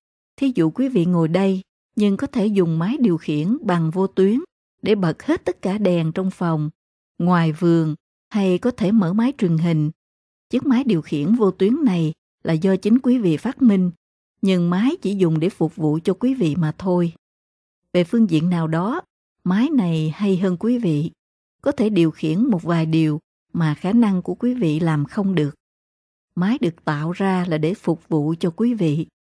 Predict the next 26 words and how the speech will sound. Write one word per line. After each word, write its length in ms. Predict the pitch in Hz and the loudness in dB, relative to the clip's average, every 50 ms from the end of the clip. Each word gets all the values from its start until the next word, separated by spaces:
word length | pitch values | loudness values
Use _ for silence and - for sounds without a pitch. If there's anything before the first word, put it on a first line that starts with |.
| _ _ _ _ _ _ - | _ _ _ _ _ _ -4
Dù 180 | 180 185 180 175 | 0 2 2 2
về 140 | 175 175 165 | 2 0 -2
phương 300 | - - 226 220 208 170 | 0 0 0 2 2 2
diện 200 | 160 151 165 175 | 0 0 0 0
nào 180 | 175 160 151 | -2 -2 -2
đó, 300 | 156 160 165 190 247 320 - _ _ - | -2 -4 -4 -4 -6 -8 -12 _ _ -10
chiếc 180 | - 220 - | -8 -6 -4
máy 280 | 220 202 185 190 226 285 | -2 -2 0 0 -2 -2
có 120 | - 269 | -2 -4
hơn 280 | 233 226 208 202 196 196 | -2 2 2 2 2 0
quý 160 | - 214 233 220 | 0 -2 -2 0
vị, 340 | 185 170 147 143 143 156 - _ _ _ _ _ _ _ _ - | 0 0 0 0 -2 -4 -8 _ _ _ _ _ _ _ _ -2
nhưng 260 | 196 190 190 185 170 | 0 0 2 2 0
bộ 100 | 156 147 | -2 -2
máy 200 | 180 180 214 247 | -2 -4 -4 -2
điện 220 | 214 170 160 170 165 | -2 -2 -2 -2 -2
tử 320 | - 160 147 143 160 208 294 - _ _ _ _ _ _ | -2 -2 -2 -2 -2 -4 -4 -6 _ _ _ _ _ _
không 180 | - 220 208 208 | -2 0 0 0
bao 120 | 202 196 | 0 0
giờ 300 | 196 175 165 151 147 139 135 | 0 0 0 0 0 -2 -4
có 100 | - 214 - | -6 -10 -10
thể 180 | - 185 156 175 | -8 -6 -6 -6
trở 280 | - - 156 147 175 - | -2 -2 -2 -2 -2 -2
thành 260 | - 214 175 156 139 | -4 -4 -4 -4 -4
con 220 | - 180 180 180 | -4 -2 -2 0
người. 360 | 175 165 160 151 147 143 160 | 0 0 0 0 -2 -4 -6